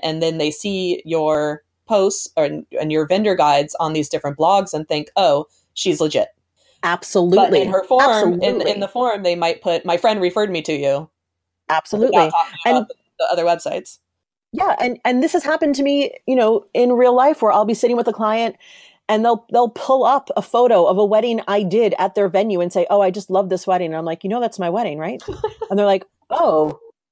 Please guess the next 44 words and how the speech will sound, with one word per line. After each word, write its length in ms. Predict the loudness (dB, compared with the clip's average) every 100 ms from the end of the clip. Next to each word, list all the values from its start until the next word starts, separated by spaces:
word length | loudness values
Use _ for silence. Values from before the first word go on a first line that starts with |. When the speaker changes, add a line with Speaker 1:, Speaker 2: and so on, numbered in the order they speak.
| _
Speaker 2:
oh 140 | 0 0
no, 180 | 2 2
I 120 | 0
found 300 | -2 0 2
it 80 | 2
on, 320 | 0 -2 -8 _
I 100 | -6
found 240 | -2 -2 0
it 80 | 0
on, 340 | -2 -4 -8 _ -6
you 100 | -4
know, 280 | -2 -4 -10 _ -8
Green 220 | -4 0
Wedding 240 | 0 0 -2
Shoes." 260 | -2 -2
And 60 | -2
I'm 80 | -2
like, 160 | -4 0
"Right, 300 | 0 0 0
but 180 | -4 _ _ _ -6
that 180 | -2 0
was 140 | 0
me." 100 | 0
Speaker 1:
That 80 | -2
was 140 | -4 -6 -6
me. 100 | -4
I 80 |
did 140 | -2 0
it. 180 | 0 0
My 120 | -4
name's 300 | -4 -10 -6
there. 300 | -4 -4 -8 _ -6
<laughs> 120 | -4 -4 -4 0
Speaker 2:
Right. 280 | 0 0 0
So, 240 | 2 2 -4 -10
I 40 |
mean, 160 | -6 0
they 100 | 0
don't 140 | 0
even 180 | -4 -6
know 160 | -4 -4
sometimes. 540 | -4 -6 -4 -6 -6
Speaker 1:
Yeah. 160 | -4 0
Speaker 2:
So 260 | 0 0